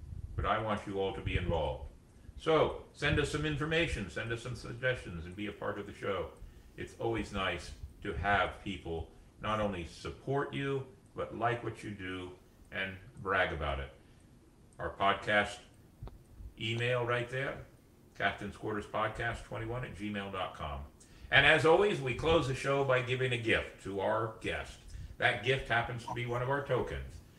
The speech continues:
It has our logo on the backside and our sign-off code, which you'll hear in just a few minutes, on the other side.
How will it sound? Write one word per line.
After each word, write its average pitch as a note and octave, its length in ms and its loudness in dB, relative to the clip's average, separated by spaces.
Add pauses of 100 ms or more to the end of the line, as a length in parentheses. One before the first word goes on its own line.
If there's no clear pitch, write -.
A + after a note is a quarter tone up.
(180)
It E2 100 -6
has G2 200 2
our F#2 160 2
logo A2 340 2
on A2 220 0
the G2+ 60 -4 (180)
backside B2+ 640 0 (920)
and G2 160 0
our F#2 220 -2 (600)
sign-off A#2+ 460 0
code, - 320 2
which - 160 -4
you'll F#2 140 -2
hear G2 200 -4
in F#2+ 80 -8
just G2 200 -10
a - 20 -14
few G2 160 -12
minutes, B2 260 -6
on G#2 140 -6
the G#2+ 100 -4
other G#2 160 -4
side. C#3 360 -4